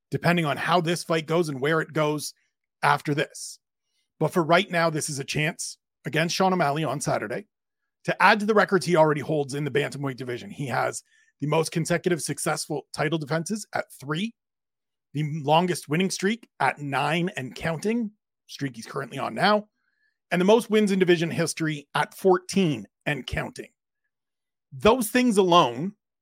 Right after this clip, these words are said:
set Aljamain Sterling up as at least in the conversation for the best bantamweight in U F C history. Might be the best bantamweight in U F C history, full stop.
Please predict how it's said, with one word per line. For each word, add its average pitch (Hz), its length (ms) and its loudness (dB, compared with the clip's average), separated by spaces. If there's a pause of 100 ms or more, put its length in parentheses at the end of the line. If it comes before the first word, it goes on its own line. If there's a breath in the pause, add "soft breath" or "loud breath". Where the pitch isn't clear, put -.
(260)
set 214 320 8
Aljamain 196 400 4
Sterling 175 400 2
up 143 200 2 (640)
as 156 480 4 (200)
at 180 220 4
least 220 380 0
in 240 100 2
the 233 60 0
conversation 180 1040 0 (480)
for 175 80 8
the 156 80 2
best 175 320 6
bantamweight 151 420 2
in 127 60 -8
U 139 140 0
F 120 60 -4
C - 140 -10
history. - 420 -10 (380)
Might 190 460 4
be 160 460 2 (380)
the 175 80 8
best 170 280 8
bantamweight 156 600 2
in 170 120 2
U 170 100 6
F 147 80 0
C 147 160 -6
history, 139 480 -6 (300)
full 202 180 6
stop. - 380 4